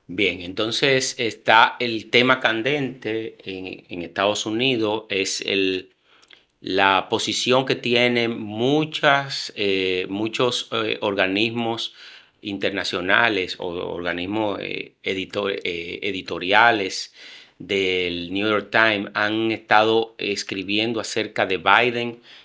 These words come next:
y de su, eh, de su situación, eh, general física. Eh, se cree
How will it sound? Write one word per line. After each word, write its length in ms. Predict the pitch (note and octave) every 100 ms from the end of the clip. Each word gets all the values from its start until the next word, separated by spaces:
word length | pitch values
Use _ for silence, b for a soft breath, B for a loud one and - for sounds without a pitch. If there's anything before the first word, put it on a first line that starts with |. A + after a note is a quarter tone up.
| b
y 120 | -
de 160 | G#2 G2
su, 600 | - G#2 F#2+ F#2+ G2 - -
eh, 560 | G2 F#2 F#2 G2 - _ -
de 180 | G#2+ G2
su 140 | G#2+
situación, 800 | - G#2 G2 - A2+ A#2 C3 C3 B B B B
eh, 640 | - G#2 G2+ G2+ G2 G2+ G2+ _ _ - F#2+
general 540 | G2+ B2 A2 G#2 A#2+ A2+
física. 760 | - C3 B2+ - D#2 - - b b b b b -
Eh, 480 | G2 F#2+ F#2 F#2 G2
se 340 | - G#2 G2+
cree 640 | - A2 B2 C3+ C#3 -